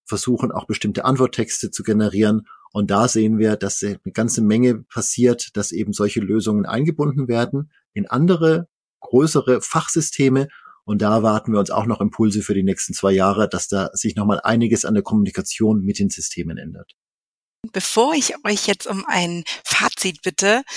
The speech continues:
Speaker 2: wollte ich mich bei Doktor Martin Böhn, Michael Sieglang und Sabine Kraus nochmal bedanken für diese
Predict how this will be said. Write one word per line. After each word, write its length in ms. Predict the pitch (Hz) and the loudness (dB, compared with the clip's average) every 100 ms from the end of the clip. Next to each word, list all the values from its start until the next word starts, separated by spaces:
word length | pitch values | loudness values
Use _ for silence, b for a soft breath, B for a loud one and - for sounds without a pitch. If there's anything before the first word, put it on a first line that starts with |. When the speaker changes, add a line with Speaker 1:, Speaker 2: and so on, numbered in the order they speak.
| B B B | B B B
Speaker 2:
wollte 180 | - 196 | -2 0
ich 60 | - | 0
mich 260 | 226 - - 175 | -4 -6 -10 -8
bei 200 | - 175 | -2 -2
Doktor 280 | - - 220 | -2 -4 0
Martin 320 | 202 202 196 | 0 -2 -6
Böhn, 320 | 208 233 233 | -2 -2 -2
Michael 340 | 240 247 226 | 0 2 2
Sieglang 480 | 220 247 - 226 220 | 0 -4 0 0 0
und 240 | - 247 240 | -4 -6 -4
Sabine 360 | 226 214 214 | -4 -2 -4
Kraus 360 | - - 202 - | -4 -2 -2 -2
nochmal 240 | 208 196 | -8 -6
bedanken 480 | 175 180 190 - 214 | -4 -2 -2 -4 -12
für 220 | - 220 | -8 -8
diese 400 | - 202 202 196 | -6 -8 -4 -2